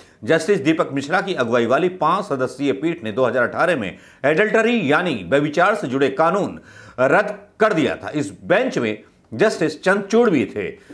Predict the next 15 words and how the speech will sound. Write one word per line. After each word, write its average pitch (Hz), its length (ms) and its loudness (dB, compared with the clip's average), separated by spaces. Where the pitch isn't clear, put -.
एडल्टरी 240 420 2
से 240 120 2
जुड़े 214 280 4
कानून 214 400 2
सेक्शन 160 600 0
चार 175 160 2
सौ 190 80 2
सत्तानवे 190 540 0
से 165 160 -2
जुड़े 143 420 0
मामले 160 320 2
में 196 80 -4
फैसला 156 320 0
सुनाते 147 360 -2
हुए 131 340 0